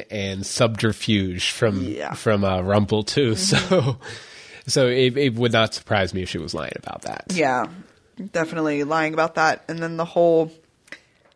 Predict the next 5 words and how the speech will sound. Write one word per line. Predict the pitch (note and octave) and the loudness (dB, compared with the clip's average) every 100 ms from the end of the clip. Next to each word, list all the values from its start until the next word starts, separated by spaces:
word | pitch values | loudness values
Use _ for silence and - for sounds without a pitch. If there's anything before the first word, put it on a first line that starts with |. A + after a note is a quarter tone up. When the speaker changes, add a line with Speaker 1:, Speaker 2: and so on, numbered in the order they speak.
| _ _ _ _ | _ _ _ _
Speaker 2:
s-, | - - - - - - - | -20 -20 -20 -20 -18 -14 -4
let's | F3 E3 - | -4 -2 -2
seal | - - E3+ D3+ D3 | -2 -2 0 2 2
it. | C#3+ C#3+ - - - | 2 -2 -6 -14 -6
How | F#3 D3+ C#3+ C#3 C#3+ D#3 | 2 4 6 4 0 -4